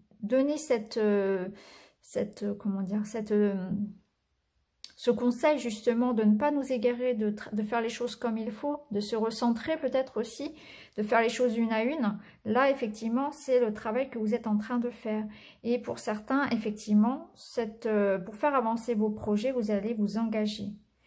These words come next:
Il y a un engagement, donc soit en amitié, soit en amour, ou dans le domaine de la famille, ou bien dans le domaine professionnel. Donc, il y aura peut-être, par exemple, des signatures de contrats à fêter, que vous allez fêter avec vos amis.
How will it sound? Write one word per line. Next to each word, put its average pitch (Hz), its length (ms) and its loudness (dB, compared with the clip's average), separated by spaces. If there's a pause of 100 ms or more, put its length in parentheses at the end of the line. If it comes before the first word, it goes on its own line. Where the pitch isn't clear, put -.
(180)
Il 226 40 -6
y - 20 -4
a 214 60 2
un 214 120 6
engagement, 247 720 2
donc 202 240 -8
soit 277 460 0
en 226 120 2
amitié, 220 540 0
soit 254 300 -2
en 220 160 4
amour, 214 500 2
ou 202 100 -2
dans 202 140 -2
le 196 60 -4
domaine 214 240 2
de 208 80 6
la 180 140 2
famille, 214 600 0 (560)
ou 208 80 -2
bien 247 140 6
dans 247 120 4
le 214 60 6
domaine 240 260 4
professionnel. 240 760 -2
Donc, 202 200 -2
il - 40 -4
y 226 40 0
aura 220 160 2
peut-être, 262 360 2
par 226 180 0
exemple, 220 280 0
des 214 100 2
signatures 240 520 2
de 233 100 4
contrats 240 460 0
à 208 80 2
fêter, 214 560 -2 (140)
que 214 80 -8
vous 202 160 -2
allez 196 120 0
fêter 214 300 -2
avec 202 220 0
vos 180 240 -2
amis. 202 280 0